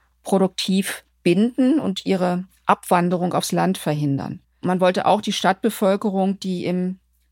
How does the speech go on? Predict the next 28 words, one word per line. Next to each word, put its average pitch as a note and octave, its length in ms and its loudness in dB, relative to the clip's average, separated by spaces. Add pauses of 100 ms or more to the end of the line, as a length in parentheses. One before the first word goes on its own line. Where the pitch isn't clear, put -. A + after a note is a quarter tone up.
(140)
Verdacht F#3+ 420 0
stand, F3+ 380 -2
eben F3 280 -4
besonders F3 440 -2
widerständig G3 920 -2
zu - 160 -2
sein, F3+ 460 0 (580)
durch F#3+ 160 4
diese F#3+ 220 0
Beschäftigung F#3 760 0
von F3+ 180 -4
oppositioneller E3+ 840 0
Tätigkeit, D#3 840 -4 (320)
von F3 220 -2
widerständiger D#3 640 0
Tätigkeit D#3 580 -4
abhalten. - 680 -4 (480)
Arbeitsämter G#3 640 2
waren F3+ 180 -2
damals F3+ 480 0
zunächst F3+ 380 -2
nur F3+ 160 0
mit E3+ 200 -4
ein, F3 220 0
zwei F3 300 -2
deutschen F3 380 -2
Beamten A3 500 0
besetzt, G3+ 560 0